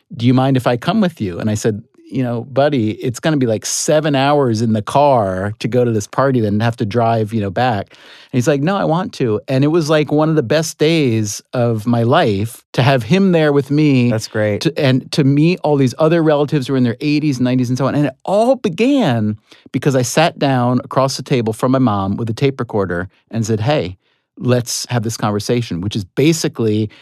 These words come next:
Speaker 1: the modern version of saying, "Hey, let's make a podcast."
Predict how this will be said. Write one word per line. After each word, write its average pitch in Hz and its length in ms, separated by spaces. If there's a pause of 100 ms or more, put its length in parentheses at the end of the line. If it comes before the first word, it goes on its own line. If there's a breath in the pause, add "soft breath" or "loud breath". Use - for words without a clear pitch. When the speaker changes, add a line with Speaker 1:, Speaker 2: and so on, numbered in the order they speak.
(200 loud breath)
Speaker 1:
the 113 440
modern 135 500
version 104 540
of 107 140
saying, 110 360
"Hey, 110 320 (100)
let's 120 400
make 107 180
a 107 60
podcast." 113 760